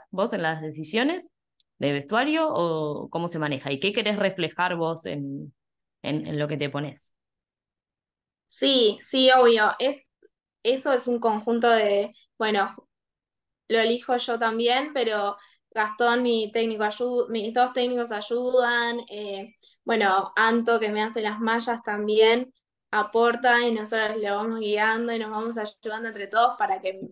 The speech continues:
Speaker 2: me guste, me quede bien y me sienta cómoda y también pueda reflejar lo que quiero representar en la coreo.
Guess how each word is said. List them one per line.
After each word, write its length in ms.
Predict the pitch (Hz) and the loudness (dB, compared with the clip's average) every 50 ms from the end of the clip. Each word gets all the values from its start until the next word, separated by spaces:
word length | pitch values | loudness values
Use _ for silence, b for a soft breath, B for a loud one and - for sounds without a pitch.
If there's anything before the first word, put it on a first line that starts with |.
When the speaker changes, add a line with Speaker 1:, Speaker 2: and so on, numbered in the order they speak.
| _ _ - | _ _ -10
Speaker 2:
me 160 | 208 202 208 | -6 0 2
guste, 420 | 214 233 262 254 254 - 247 233 | 4 4 2 2 2 2 2 2
me 140 | 220 208 196 | 2 0 0
quede 240 | 208 214 214 214 214 | 0 2 4 4 4
bien 260 | 214 220 226 240 262 | 4 4 4 4 2
y 60 | 247 | 2
me 120 | 226 202 202 | 0 0 -2
sienta 380 | - 226 214 214 214 208 202 - - _ _ | -2 -4 -4 -2 0 -2 -2 -2 -6 _ _
cómoda 520 | - 214 233 240 247 262 269 294 - - - B B B B B - | -6 -4 -2 0 2 4 4 2 2 -2 -10 B B B B B -10
y 160 | 131 185 240 | -8 -6 -2
también 520 | 233 220 214 220 226 226 240 247 262 262 247 | -2 0 0 0 0 0 0 0 -2 -4 -2
pueda 320 | 247 233 233 233 240 240 | 0 2 2 2 0 -2
reflejar 540 | 226 214 214 214 - 202 196 - - 220 220 | -4 -6 -12 -10 -12 -12 -10 -4 0 0 0
lo 140 | 233 233 220 | 0 -2 -4
que 100 | 208 196 | -4 -6
quiero 260 | 208 208 208 208 208 | -4 -4 -4 -4 -4
representar 920 | 214 196 196 - 202 208 - 202 208 - - - 208 202 - - - - b b b b _ | -4 -6 -6 -6 -12 -8 -6 -8 -6 -6 -2 0 2 2 2 2 -2 -6 b b b b _
en 180 | - 202 208 208 | -6 -4 -2 0
la 160 | 196 202 196 | 0 0 0
coreo. 520 | - 208 202 196 190 185 175 190 233 - | 0 0 0 2 2 0 -2 -2 -8 -14